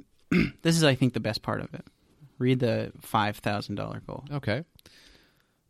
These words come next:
Speaker 2: Uh, let's see, five thousand starring role. Here's your chance to share your thoughts, your feeling. Oh, wow. Send a video crew to you to videotape you. Up to five min-, oh, up to five
Speaker 1: <laughs>
Speaker 2: minutes.
Speaker 1: Up to five minutes.
Speaker 2: Plus the D V D.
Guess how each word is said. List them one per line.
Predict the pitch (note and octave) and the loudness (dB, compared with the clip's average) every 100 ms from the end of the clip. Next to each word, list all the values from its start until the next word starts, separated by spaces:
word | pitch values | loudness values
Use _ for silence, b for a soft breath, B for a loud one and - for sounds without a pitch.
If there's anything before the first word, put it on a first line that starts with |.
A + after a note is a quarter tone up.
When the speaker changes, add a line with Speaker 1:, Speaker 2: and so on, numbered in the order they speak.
| _ | _
Speaker 2:
Uh, | G#2+ G#2+ G#2+ G#2+ G#2+ | -2 0 0 0 0
let's | G#2+ | -2
see, | F#2+ | -6
five | - A#2+ C3 | -2 0 2
thousand | B2+ A#2+ A2+ | 0 0 -2
starring | G#2 - C3+ A#2 | -4 -4 -4 -2
role. | G#2 B2 A#2+ | -2 0 0
Here's | A2 D3 | 0 -2
your | C3+ | -4
chance | - C3 B2+ | -4 -4 -4
to | - | -6
share | - G#2+ | -4 -2
your | G2 | -4
thoughts, | - A#2+ G#2+ - | -4 -2 -2 -6
your | G#2+ | -10
feeling. | G2 G#2 G2+ E2+ - | -6 -6 -6 -6 -10
Oh, | D#2 D#2 C2+ C#2 | -10 -8 -10 -10
wow. | B1+ B1+ G#1+ - _ _ _ - | -8 -6 -8 -12 _ _ _ -14
Send | - A2 | -6 -4
a | |
video | G2+ A2+ A#2+ G#2+ | -4 -2 -2 -4
crew | - G#2 | -4 -4
to | G2 | -4
you | F#2+ F#2+ F2+ | -2 -2 -2
to | F2+ | -4
videotape | F2 E2+ - F2+ E2+ | -6 -6 -6 -6 -6
you. | D#2+ | -8
Up | D#2 D#2+ - | -8 -8 -12
to | |
five | - G2 G#2 G2+ | -6 0 2 0
min-, | G2 - | -4 -2
oh, | C3 F#3+ | -4 -2
up | A2+ - | -4 -2
to | G2 | -6
five | - A#2+ C#3+ E3 C3 | 0 4 6 4 2
Speaker 1:
<laughs> | |
Speaker 2:
minutes. | D3 E3 - - | -4 -4 -6 0
Speaker 1:
Up | A3 | 4
to | A4+ - | 4 4
five | - G#3+ G3 G#3 | 4 6 6 6
minutes. | G3 F3+ G#3 D#3 D3 - - - _ _ _ - | 8 8 8 6 2 -8 -12 -12 _ _ _ -10
Speaker 2:
Plus | - - C#3 C3+ | -4 2 4 2
the | - | 0
D | A2+ A#2 | -2 -2
V | G#2 G2+ G2 | -2 -2 -4
D. | G#2+ B2+ G#2+ B1 A1+ G#2+ | -2 -2 -2 -4 -8 -10